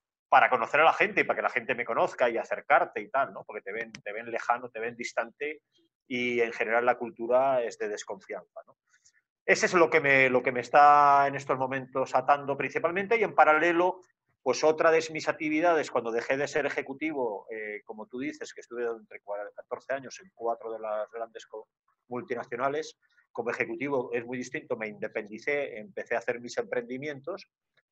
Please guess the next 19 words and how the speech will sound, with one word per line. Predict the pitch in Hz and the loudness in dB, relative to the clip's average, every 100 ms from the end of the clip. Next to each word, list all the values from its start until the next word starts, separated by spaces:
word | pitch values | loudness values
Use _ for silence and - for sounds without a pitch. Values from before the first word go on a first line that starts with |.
| _ | _
que | 120 | -10
no | 107 | -8
tiene | 110 113 | -8 -8
nada, | 117 117 117 113 113 | -6 -4 -6 -10 -4
nada | 113 117 107 | 0 0 0
que | 120 | 2
ver | 135 120 | 2 0
con | 107 95 | -10 -14
ser | - 110 | -8 -2
asalariado | 110 - 107 107 123 117 110 110 | -2 0 -2 0 0 -2 -4 -8
y | |
ejecutivo, | 113 110 - 110 143 151 | -10 -10 -14 -12 -8 -8
son | 113 107 | -10 -16
dos | 104 - | -16 -14
cosas | 101 113 | -14 -14
totalmente | 104 107 110 110 | -14 -16 -16 -14
distintas, | 123 - 147 139 185 - - _ _ _ _ - | -14 -12 -12 -10 -12 -14 -20 _ _ _ _ -2
pues | 139 135 | -2 -2
me, | 143 139 131 127 123 123 120 117 113 | 0 4 4 4 2 2 0 0 -2